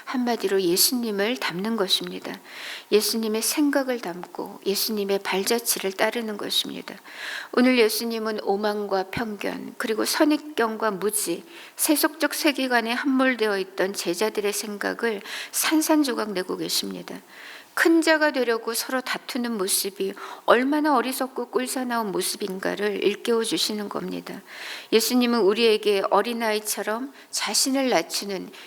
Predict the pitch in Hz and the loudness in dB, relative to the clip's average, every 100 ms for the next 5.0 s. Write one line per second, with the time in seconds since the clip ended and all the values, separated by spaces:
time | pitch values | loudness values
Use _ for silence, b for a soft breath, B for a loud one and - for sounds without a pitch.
0 | B - 202 220 262 220 202 208 196 196 | B -2 0 2 2 2 0 -2 -2 -4
1 | 202 180 196 202 185 185 190 208 - 196 | -4 -2 -2 -2 -4 -4 -2 -2 -2 -2
2 | 185 - 202 B B B B - 269 285 | -8 -10 -14 B B B B 2 6 4
3 | 269 262 269 - 349 330 302 302 - 226 | 4 0 -2 -2 0 0 -2 -2 -2 0
4 | 220 196 196 220 185 - - 185 185 | 0 -2 -2 -2 -4 -6 -6 -6 -8